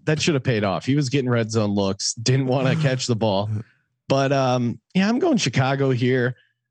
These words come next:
Speaker 1: I think of all the people in this game, the one that really has something to play for is Justin Fields. He's a rookie. He wants to,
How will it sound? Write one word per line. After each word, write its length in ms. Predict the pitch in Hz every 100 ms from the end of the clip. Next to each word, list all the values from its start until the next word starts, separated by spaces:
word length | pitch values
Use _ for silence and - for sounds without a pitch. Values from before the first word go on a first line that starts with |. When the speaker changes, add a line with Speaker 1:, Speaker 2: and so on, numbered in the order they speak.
| -
Speaker 1:
I 60 |
think 180 | 160 220
of 140 | 208 147
all 280 | 131 156
the 140 | 170 143
people 440 | 110 160 156 143
in 80 | 135
this 160 | 123 101
game, 320 | 117 156 165
the 80 | 107
one 240 | 113 175
that 140 | 165 120
really 240 | 143 123
has 260 | 101 127 120
something 160 | 135
to 80 | 110
play 220 | - 135
for 220 | 220 123 120
is 100 | 123
Justin 400 | 117 143 - 135
Fields. 400 | 156 226 160 -
He's 140 | 151
a 40 | 127
rookie. 360 | 196 - 107
He 160 | 80 120
wants 300 | 160 185 -
to, 260 | 160 151